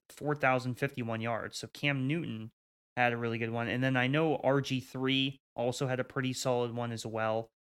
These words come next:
Um, his stat line, or his stats, just kinda looking for it here, uh, for R G three, he finished with thirty-two hundred passing yards, twenty touchdowns,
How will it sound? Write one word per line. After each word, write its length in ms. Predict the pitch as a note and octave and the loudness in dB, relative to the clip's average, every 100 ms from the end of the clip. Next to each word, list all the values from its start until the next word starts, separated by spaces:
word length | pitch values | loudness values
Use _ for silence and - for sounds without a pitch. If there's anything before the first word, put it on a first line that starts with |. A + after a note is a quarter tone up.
| - | -6
Um, 680 | A#2 A2+ G#2+ G#2 G#2+ A2 - | 0 2 0 -2 -4 -10 -12
his 300 | G#2+ C3+ B2+ | -2 -2 -2
stat 400 | - A#2+ A2 - | -2 2 2 0
line, 460 | A2+ A2+ A2 A2+ A2+ _ _ - | -2 -2 -2 -4 -8 _ _ -6
or 100 | A#2+ | 0
his 260 | B2+ D3 - | 2 2 0
stats, 320 | A2 G#2+ - | -2 -2 -4
just 200 | B2+ - | -6 -4
kinda 240 | C#3 A#2 | -2 -2
looking 360 | G#2+ A#2 B2 A2+ - | -4 -6 -6 -8 -8
for 180 | A2 | -8
it 100 | G#2 - | -8 -10
here, 320 | A#2 A2+ - - _ _ - | -10 -8 -10 -14 _ _ -4
uh, 400 | A2+ A2 - - | -2 -2 -4 -6
for 160 | - | -2
R 160 | - C3 | 4 4
G 160 | B2+ A#2+ | 2 -4
three, 300 | - A#2+ A2+ | -4 -4 -4
he 260 | - D#3+ | -6 -6
finished 420 | D#3+ D#3+ D3 C#3 | -2 0 2 0
with 220 | B2+ A#2+ - _ _ _ - | -2 -2 -4 _ _ _ -8
thirty-two 520 | - D3 D#3 D3 E3+ | 0 2 2 2 0
hundred 420 | C3 C#3 C3+ C3 | 2 2 2 0
passing 420 | - A#2+ A#2 C3+ | 0 0 0 -2
yards, 400 | B2 A#2 A#2 A2+ | 0 0 0 -4
twenty 320 | - - C#3 C3+ | -8 -2 0 0
touchdowns, 640 | C3 B2 - A#2+ A#2+ | 0 -2 -4 -4 -4